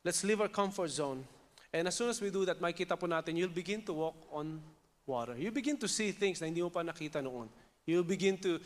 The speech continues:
experience God in a, in, in ways na you could only imagine before. Sa Philippines, yung una kong pinag-pray na may sakit, namatay. <laughs> Tinawag pa ako nung kinaumagahan, three A M in the morning, "Pastor Fred, Pastor Fred." Saka ink, ink.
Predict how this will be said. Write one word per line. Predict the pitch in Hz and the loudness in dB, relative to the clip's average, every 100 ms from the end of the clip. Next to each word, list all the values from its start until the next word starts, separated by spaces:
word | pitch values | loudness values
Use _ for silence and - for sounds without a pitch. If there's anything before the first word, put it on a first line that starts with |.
| - | -4
experience | 180 - - 214 214 202 - | -2 0 0 2 2 2 2
God | 185 175 156 | 4 2 0
in | 160 | -4
a, | 151 - | -6 -4
in, | 156 143 - - | -6 -6 -12 0
in | 175 160 | 2 2
ways | 165 196 202 180 - | 4 6 6 4 0
na | 160 143 - - - - _ | -2 -6 -8 -20 -20 -20 _
you | - 185 | -4 0
could | 185 | 2
only | 175 185 | 2 2
imagine | 165 156 147 143 135 | 2 2 2 0 -2
before. | 127 - 127 113 - - _ | -4 -4 -6 -6 -16 -20 _
Sa | - 190 185 185 | 4 8 8 4
Philippines, | 180 214 214 240 208 | 2 2 4 2 2
yung | 202 185 | 2 2
una | 190 | 2
kong | 190 | 2
pinag-pray | 196 190 185 196 196 | 2 0 2 2 2
na | 190 | 2
may | 185 | 0
sakit, | 175 214 - | 0 -2 -2
namatay. | 170 175 214 147 123 - - - _ _ _ _ _ _ _ _ _ _ _ _ _ _ | -2 0 0 0 -8 -20 -20 -20 _ _ _ _ _ _ _ _ _ _ _ _ _ _
<laughs> | - - - _ _ _ _ _ _ _ - | -12 -12 -18 _ _ _ _ _ _ _ -6
Tinawag | 165 170 175 170 | 4 6 6 4
pa | 175 165 | 2 2
ako | 175 | 2
nung | 170 | 0
kinaumagahan, | 170 170 175 170 180 185 | 0 0 0 0 2 0
three | 175 170 | 0 0
A | 170 | 0
M | |
in | 170 | -2
the | 165 | -2
morning, | 165 185 185 | -2 -2 -2
"Pastor | 202 214 226 | -4 -2 -2
Fred, | 247 220 | 0 0
Pastor | 214 196 208 | 0 0 -2
Fred." | 208 | -6
Saka | 185 135 147 | -10 -10 -8
ink, | 147 151 | -6 -6
ink. | 147 | -8